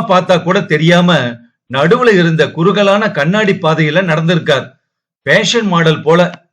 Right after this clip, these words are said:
அடி மேல அடி வச்சு எதுக்கு நடந்தார்?" "காரணம் பாத குறுகல், அதான்." காவ்யாவுக்கு அதை கிரகிக்க சற்று நேரமாயிற்று. "எப்படி பிரவீன்?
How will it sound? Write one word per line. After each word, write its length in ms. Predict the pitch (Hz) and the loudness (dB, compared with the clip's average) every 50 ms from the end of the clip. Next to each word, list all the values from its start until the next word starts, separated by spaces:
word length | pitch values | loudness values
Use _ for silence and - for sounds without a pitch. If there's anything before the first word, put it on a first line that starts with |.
| _ | _
அடி 240 | _ 113 120 147 165 | _ -6 -2 -2 0
மேல 280 | 160 175 185 208 226 202 | 0 2 2 2 2 2
அடி 160 | 170 160 170 | 2 2 2
வச்சு 280 | 165 165 160 165 196 | 0 -2 -2 -2 -2
எதுக்கு 220 | 180 170 175 180 190 | 0 0 -2 -2 -2
நடந்தார்?" 600 | 175 175 175 170 160 175 175 165 160 - - _ _ _ _ _ _ _ _ _ _ _ | 0 0 0 2 2 2 2 0 -2 -4 -12 _ _ _ _ _ _ _ _ _ _ _
"காரணம் 800 | _ 123 127 151 190 208 208 190 165 175 190 170 120 95 - - _ | _ 0 2 2 4 2 2 2 2 0 0 -2 -4 -6 -12 -12 _
பாத 320 | 117 120 151 202 202 185 | -2 0 0 0 0 -2
குறுகல், 560 | - - 151 151 170 175 165 139 - - - _ - | -4 -4 -4 -2 0 0 0 -2 -4 -6 -12 _ -8
அதான்." 340 | 107 120 120 - 165 165 165 - _ _ _ _ _ _ _ _ _ _ _ _ _ 127 | -6 -2 0 0 0 -2 -4 -12 _ _ _ _ _ _ _ _ _ _ _ _ _ -2
காவ்யாவுக்கு 800 | 135 175 220 220 233 233 196 156 131 113 - 180 160 147 147 - | 0 0 0 2 2 2 2 0 -2 -2 -2 -2 -2 -2 -2 -6
அதை 240 | 120 139 131 139 127 | -8 -4 -4 -4 -4
கிரகிக்க 600 | 113 135 131 135 156 214 175 - 196 196 160 131 | -4 -4 -4 -4 -2 -4 -4 -2 0 0 0 0
சற்று 380 | - - 139 - - 127 120 | -2 -6 -8 -8 -8 -10 -8
நேரமாயிற்று. 760 | 113 120 135 156 175 170 156 143 127 117 - - 104 98 - - _ _ _ _ _ _ _ _ _ _ _ _ _ _ _ | -4 -2 -2 0 0 0 0 0 -2 -4 -6 -8 -12 -14 -14 -16 _ _ _ _ _ _ _ _ _ _ _ _ _ _ _
"எப்படி 340 | - 135 147 - 302 302 269 | -8 -8 -6 -4 -2 -2 -2
பிரவீன்? 460 | 175 170 156 135 123 151 151 117 - | 0 0 -2 0 0 -2 -4 -4 -6